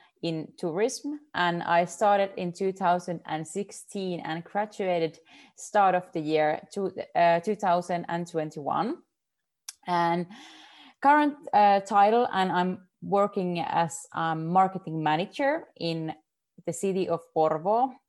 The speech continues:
and also I'm an entrepreneur at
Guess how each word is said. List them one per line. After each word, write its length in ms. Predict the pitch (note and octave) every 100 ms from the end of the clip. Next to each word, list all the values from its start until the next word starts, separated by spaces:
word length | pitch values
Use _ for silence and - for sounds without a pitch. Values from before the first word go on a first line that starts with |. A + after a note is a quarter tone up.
| _ -
and 460 | D#3+ D#3 D#3 D#3 -
also 580 | G#3 C#4 - F#3 D3+
I'm 260 | - D#3+ E3+
an 60 | -
entrepreneur 920 | F#3 F3 F3 E3+ E3 F3+ D#3 F3+ E3+ _ _
at 140 | E3